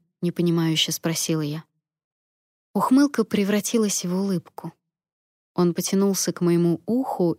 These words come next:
и вытащил из волос обломок деревяшки. Такой нежный жест, что у меня по телу побежали мурашки.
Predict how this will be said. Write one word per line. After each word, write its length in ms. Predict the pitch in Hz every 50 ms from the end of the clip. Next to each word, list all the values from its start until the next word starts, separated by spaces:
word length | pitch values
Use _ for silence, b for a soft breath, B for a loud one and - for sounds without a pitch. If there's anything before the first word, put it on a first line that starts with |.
| _
и 140 | - 170 165
вытащил 500 | 165 190 233 - 233 214 - - 202 190
из 120 | 185 175
волос 360 | 170 165 156 156 175 180 - 175
обломок 420 | 151 151 160 160 160 165 156 165
деревяшки. 680 | 156 - 160 151 156 151 151 - - - - - - 180 - _ _ _ _ _ _ _ _ _ _ _ _ _ _
Такой 220 | - 196 - 240 240
нежный 300 | 233 240 233 202 220 220
жест, 380 | 208 226 247 254 - - -
что 240 | - - 190 - 185
у 40 | 180
меня 240 | 185 190 185 190 185 - -
по 100 | - 165
телу 340 | - - 190 202 190 175
побежали 480 | 160 - 170 160 170 160 165 165 156 160
мурашки. 640 | 160 156 156 156 165 170 - - - - - -